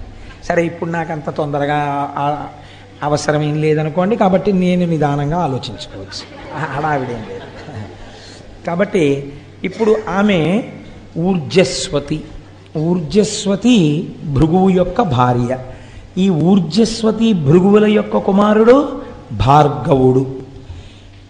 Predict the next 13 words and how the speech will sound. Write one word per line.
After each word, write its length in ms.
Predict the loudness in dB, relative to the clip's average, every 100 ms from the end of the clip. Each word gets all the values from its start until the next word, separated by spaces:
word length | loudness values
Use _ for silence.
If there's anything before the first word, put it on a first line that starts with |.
| -20 -20 -20 -8 -2
ఈయనకి 920 | 2 4 4 2 2 2 2 2 -2 -4
మళ్ళీ 260 | -4 0 2
నలుగురు 400 | 4 6 6 4
కుమారులు 540 | 2 2 4 4 4
కలిగారు 460 | 2 2 6 4 4 -2
ఆ 60 | -4
భార్గవునకు. 920 | 0 2 4 4 4 6 4 0 -6 -12 -18 -20 -20 -10
వాళ్ళ 180 | -4 -4
పేర్లు 640 | -4 4 6 6 4 -2 -4 -10 -20 -20 -20 -20 -20 -20 -4 2
చండుడు 680 | 4 6 6 6 6 4 0 -10 -14 -18 -14 -6
మొదట 280 | -2 2 2
ఆయన 180 | 2
పేరు, 260 | 0 -4